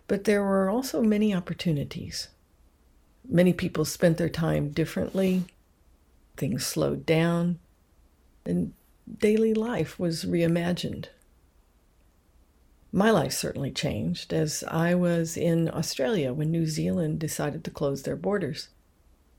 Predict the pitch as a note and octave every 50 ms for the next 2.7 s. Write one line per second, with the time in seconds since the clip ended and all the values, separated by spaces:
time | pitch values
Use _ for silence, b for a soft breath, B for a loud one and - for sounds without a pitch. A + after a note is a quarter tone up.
0 | _ _ _ - - C#3+ - E3+ D3+ F3 E3 D#3 D3 E3 C#3+ - - - _ -
1 | - D#3+ D#3 D#3+ F3 G3 A3 B3 G#3+ D#3 C#3+ C#3+ C#3+ C#3 C#3 C#3 C#3 - C#3+ D3
2 | C#3+ D3 D3+ D3 D3 D3 - - - F#3+ F#3+ G3 F#3+ -